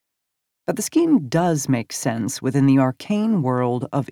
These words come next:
international kleptocracy, an alternative universe whose rules are so clearly different from those of the everyday economy that many have sought to find a name for it.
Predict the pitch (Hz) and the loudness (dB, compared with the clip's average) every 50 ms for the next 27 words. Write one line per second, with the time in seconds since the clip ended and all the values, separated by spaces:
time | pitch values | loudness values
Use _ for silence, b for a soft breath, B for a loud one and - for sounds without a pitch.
0 | - - 139 175 202 - - 233 190 151 131 135 - - - 147 139 135 139 139 | -6 -2 0 0 0 0 0 0 2 2 2 0 0 0 2 2 4 2 2 0
1 | - - - 156 156 - - - 139 135 - - - - - - - - - - | -4 -4 -4 -4 -4 -6 -8 -4 -4 -4 -4 -4 -8 -8 -8 -6 -8 -8 -8 -10
2 | - b b b b b b b - 127 127 131 - - - - 254 269 294 247 | -14 b b b b b b b -4 0 0 0 0 0 -2 0 2 4 4 4
3 | 240 196 160 156 156 151 147 135 - - - - - - - - _ - 139 120 | 2 2 4 4 6 6 4 4 0 -4 -8 -10 -12 -12 -14 -8 _ -2 -2 -2
4 | - 127 135 156 170 170 160 156 - 90 135 - - - 254 - - - 180 196 | -2 -2 0 2 4 4 4 2 0 -2 -4 -4 -4 -4 -4 -4 -2 0 0 2
5 | 160 123 - - - 156 156 - 117 92 80 - - - 120 120 117 135 135 127 | 2 0 0 0 -2 -2 -2 -2 -4 -4 -6 -6 -4 -2 -2 0 2 0 0 0
6 | - 131 107 110 131 - 143 135 135 135 123 120 127 120 120 117 - - - 220 | -2 -4 -4 -4 -2 -2 -2 -2 0 -2 -2 -2 -2 -4 -4 -6 -8 -4 0 0
7 | 220 190 151 131 117 120 110 B B B B B B B 175 - 160 190 247 330 | 2 4 4 2 2 0 -2 B B B B B B B 2 2 2 2 2 4
8 | 320 302 294 269 - 226 214 - - - 170 160 - - - 175 151 - 139 131 | 4 4 4 4 2 0 -4 -4 -4 -2 -2 -2 -2 -4 -6 -8 -4 0 0 2
9 | 135 139 151 143 139 131 131 123 120 117 113 107 - - 110 - - - - - | 2 2 2 2 4 4 2 2 0 -2 -2 -4 -4 -6 -4 -4 -6 -8 -10 -12
10 | - | -14